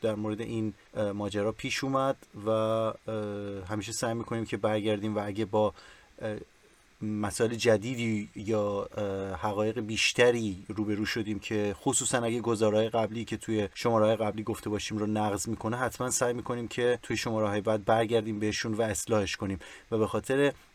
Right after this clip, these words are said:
ذات کاری که حالا ما داریم انجام می‌دیم و می‌ریم دنبال چیزهایی که کمتر،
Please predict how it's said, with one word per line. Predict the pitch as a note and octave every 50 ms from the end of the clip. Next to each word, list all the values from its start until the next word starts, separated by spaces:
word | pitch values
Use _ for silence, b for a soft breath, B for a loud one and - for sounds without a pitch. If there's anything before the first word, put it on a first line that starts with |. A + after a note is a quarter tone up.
| _ -
ذات | F#2+ G2 G#2+ A#2+ B2+ C#3 C3+ - C3
کاری | A2 - A#2+ A#2 A2+ A2
که | - -
حالا | A2 G#2+ A2
ما | G#2+ A2 G#2+
داریم | G#2+ G#2+ G#2 G#2+
انجام | G#2+ G#2+ G#2 G#2 A2 G#2+ G#2
می‌دیم | G#2+ G#2 G2 G#2+ A#2 A#2+ A#2
و | A2
می‌ریم | A2 G#2+ A2 A2 A#2 A2
دنبال | G#2 G#2+ G#2 G2+ G#2+ G#2+ A2+
چیزهایی | G#2+ - - G#2+ - - A2 G#2+
که | - - A2+
کمتر، | - - A#2 G#2 G2+ - - A2+ A2+ A2 G#2